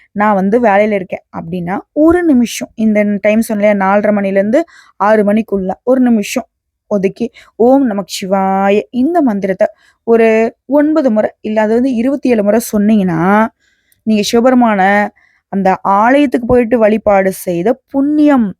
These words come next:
அதற்கான பலன் உங்களுக்கு கிடைக்கும். ஓகேங்களா? நினைச்சது எல்லாமே நடக்கும். வெற்றி மீது வெற்றி வந்து உங்களை சேர்ந்தே ஆகும். சகல தேவர்களுமே வந்து பாத்தீங்கன்னாக்கா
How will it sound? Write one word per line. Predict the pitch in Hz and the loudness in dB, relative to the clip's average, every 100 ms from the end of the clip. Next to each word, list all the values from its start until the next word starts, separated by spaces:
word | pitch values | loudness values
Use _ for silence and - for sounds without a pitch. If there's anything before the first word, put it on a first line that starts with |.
| _ - | _ -2
அதற்கான | 190 202 208 202 | -2 0 0 -2
பலன் | 208 214 262 | 2 2 4
உங்களுக்கு | 254 233 226 | 2 0 0
கிடைக்கும். | 214 202 _ _ _ _ _ _ _ _ _ _ _ | -4 -6 _ _ _ _ _ _ _ _ _ _ _
ஓகேங்களா? | 185 170 185 226 190 - _ _ 180 | -4 0 2 2 0 -8 _ _ -2
நினைச்சது | 190 226 226 233 220 | 0 0 0 0 2
எல்லாமே | 202 214 240 262 254 233 220 208 220 277 | 2 2 2 2 4 2 0 0 0 2
நடக்கும். | 269 302 - _ _ _ _ _ _ _ _ _ _ _ - | 2 0 -4 _ _ _ _ _ _ _ _ _ _ _ -4
வெற்றி | 196 196 - 262 | -2 -2 -2 2
மீது | 240 233 285 339 | 4 4 4 2
வெற்றி | 254 226 - - 269 | 2 0 -4 -4 -2
வந்து | 226 220 285 | 0 0 0
உங்களை | 254 202 190 - | 0 0 0 -2
சேர்ந்தே | - 208 208 233 240 233 277 | -2 2 4 4 4 4 4
ஆகும். | 247 202 - _ _ _ _ _ - | 2 -2 -10 _ _ _ _ _ -8
சகல | - 208 262 254 | -2 0 2 0
தேவர்களுமே | 202 233 254 254 247 254 | 2 2 4 2 2 2
வந்து | 262 240 | 4 2
பாத்தீங்கன்னாக்கா | 220 214 247 | 0 -2 -2